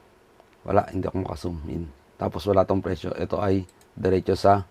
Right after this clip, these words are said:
website ng nidec dot com. Okay, so hanggang dito na lang. Maraming maraming salamat sa panonood at sana nagustuhan nyo tong video na to.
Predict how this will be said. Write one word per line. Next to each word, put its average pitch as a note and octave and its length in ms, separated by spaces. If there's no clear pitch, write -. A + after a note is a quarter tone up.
website F#2+ 480
ng G2+ 240
nidec G2 560
dot F#2 320
com. G2+ 320
Okay, G#2 400
so G#2+ 240
hanggang G#2+ 320
dito G#2 160
na G#2 160
lang. G#2+ 240
Maraming G2+ 400
maraming G2+ 320
salamat G2+ 400
sa - 80
panonood G2 560
at - 80
sana F#2+ 320
nagustuhan F2+ 480
nyo E2+ 80
tong F#2+ 160
video F2 240
na F#2 160
to. F2+ 240